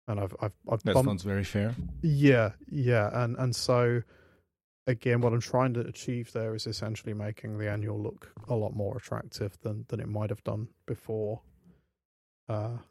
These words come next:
Speaker 1: so I think that combined with, with refreshing the paywall screen and, and just having a different think about some of the flow, uh, might kind of shift the needle a little bit because, yeah,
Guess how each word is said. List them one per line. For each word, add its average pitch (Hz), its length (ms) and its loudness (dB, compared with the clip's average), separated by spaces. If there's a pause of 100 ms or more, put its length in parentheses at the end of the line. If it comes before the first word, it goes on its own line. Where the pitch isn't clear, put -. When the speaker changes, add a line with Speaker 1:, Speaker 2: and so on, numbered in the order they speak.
(160)
Speaker 1:
so - 160 2
I 113 40 6
think 127 380 2
that 143 360 2
combined 117 500 -2
with, - 400 -6
with 107 220 -4 (440)
refreshing 113 580 -2
the 104 60 -4
paywall 104 460 -2
screen 107 540 -4
and, 107 200 -4
and 107 120 -2
just - 160 -10
having 104 180 -2
a 107 60 -6
different - 280 -8
think 107 220 -8
about 107 220 -8
some 113 160 -10
of 110 80 -12
the 110 60 -8
flow, 110 340 -2 (800)
uh, 110 200 0
might 107 460 -4 (380)
kind - 240 -10
of 107 80 -8
shift - 300 -8
the 110 80 -6
needle 107 360 -4
a - 80 -6
little - 200 -8
bit 113 260 -4
because, - 540 -4 (1120)
yeah, 110 340 0